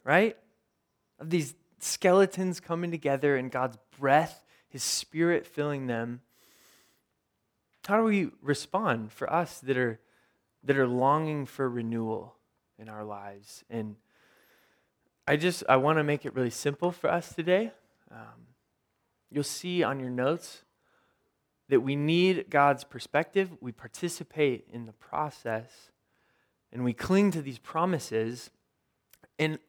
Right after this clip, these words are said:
what I want is for you to just, just hold on to one of those and take it to God in prayer. Whatever, if you sense the Holy Spirit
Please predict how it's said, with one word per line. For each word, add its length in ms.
what 160
I 80
want 440
is 260
for 100
you 220
to 120
just, 300
just 200
hold 200
on 160
to 80
one 240
of 80
those 480
and 140
take 240
it 120
to 100
God 280
in 100
prayer. 400
Whatever, 480
if 180
you 120
sense 580
the 80
Holy 280
Spirit 520